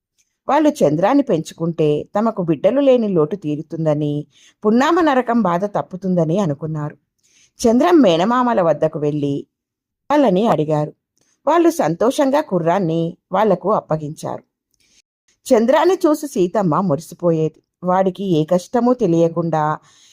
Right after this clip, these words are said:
అల్లారు ముద్దుగా పెంచసాగింది. అయినా పొరపాటున ఎప్పుడైనా ఆమె వాడిని విసుక్కుంటే ఇరుగు పొరుగులు "కన్నబిడ్డ కాదు కదా, విసుక్కోవడం సహజమే"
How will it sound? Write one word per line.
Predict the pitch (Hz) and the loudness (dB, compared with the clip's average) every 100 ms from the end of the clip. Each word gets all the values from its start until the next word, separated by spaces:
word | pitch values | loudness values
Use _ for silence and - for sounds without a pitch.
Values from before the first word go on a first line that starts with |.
| - | -4
అల్లారు | 240 285 381 349 | 0 2 2 2
ముద్దుగా | 247 185 180 190 | 2 2 0 0
పెంచసాగింది. | 233 175 175 175 143 151 156 - - _ - | 0 -4 -4 -6 -4 -4 -8 -10 -16 _ -6
అయినా | 170 170 175 160 160 175 | 0 2 2 0 -2 -2
పొరపాటున | 214 269 330 349 359 349 | 0 2 0 0 0 2
ఎప్పుడైనా | 233 208 202 190 185 | 0 0 2 2 2
ఆమె | 233 196 170 156 156 165 _ _ _ 233 | 0 0 0 -2 -2 -6 _ _ _ -2
వాడిని | 294 349 311 | 2 4 4
విసుక్కుంటే | 175 - 180 180 170 175 165 - 170 | 2 -2 -10 -8 -2 0 0 -2 -2
ఇరుగు | 180 170 269 - | -2 0 -2 2
పొరుగులు | 180 170 160 160 160 165 _ _ _ _ | 2 2 0 0 -2 -6 _ _ _ _
"కన్నబిడ్డ | 180 160 185 247 269 | 0 2 2 2 0
కాదు | 285 226 185 196 | 0 0 0 0
కదా, | 190 214 339 359 - _ - | 0 2 0 -2 -10 _ -16
విసుక్కోవడం | - 170 - 196 190 190 294 | -6 -6 0 2 4 4 0
సహజమే" | 277 160 123 160 180 196 175 | 0 -2 -2 0 2 2 0